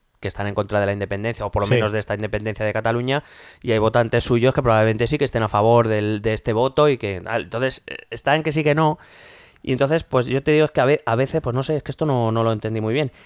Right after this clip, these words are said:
Speaker 1: Eh, he recogido aquí una, de un, de un periódico una,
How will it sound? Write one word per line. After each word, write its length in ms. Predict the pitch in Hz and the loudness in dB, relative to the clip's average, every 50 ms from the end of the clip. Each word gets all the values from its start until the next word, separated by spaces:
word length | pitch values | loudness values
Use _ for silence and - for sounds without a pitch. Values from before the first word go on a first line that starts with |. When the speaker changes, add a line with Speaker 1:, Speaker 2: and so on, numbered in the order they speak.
| - - _ _ - - | -20 -20 _ _ -8 -4
Speaker 1:
Eh, 500 | - 127 120 120 117 117 117 110 - - - - | -2 0 2 2 2 0 0 -2 -4 -6 -10 -12
he 220 | - - - 120 | -14 -14 -12 -10
recogido 680 | 117 127 139 135 147 139 - 165 156 147 143 143 139 | -8 -8 -4 -2 -2 -2 0 0 2 4 4 4 4
aquí 260 | 139 135 - 151 151 | 2 0 0 0 2
una, 600 | 143 127 123 123 120 117 117 113 113 110 107 104 104 98 92 95 - - | 2 2 2 2 2 0 0 0 0 0 0 -2 -2 -4 -4 -6 -8 -10
de 200 | - - 101 104 | -10 -8 -6 -4
un, 140 | 107 113 120 | -2 -2 0
de 80 | 120 120 | 0 0
un 100 | 131 131 | 0 0
periódico 580 | - 131 139 139 139 143 - 151 143 147 139 - | 0 0 0 0 0 0 0 0 0 0 0 -2
una, 520 | 123 113 110 107 107 104 98 95 92 92 | -2 -2 -2 -2 -2 -2 -4 -6 -6 -8